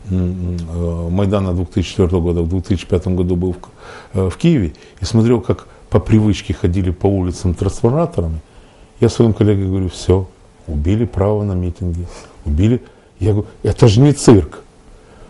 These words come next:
Ходили по улицам, где-то по,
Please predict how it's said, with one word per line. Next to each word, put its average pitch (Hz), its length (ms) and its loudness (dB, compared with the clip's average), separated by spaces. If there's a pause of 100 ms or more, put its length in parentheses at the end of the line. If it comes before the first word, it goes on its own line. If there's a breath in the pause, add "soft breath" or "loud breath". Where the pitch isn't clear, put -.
(140 soft breath)
Ходили 254 840 6
по 185 160 6
улицам, 214 880 6
где-то 247 260 4
по, 208 280 4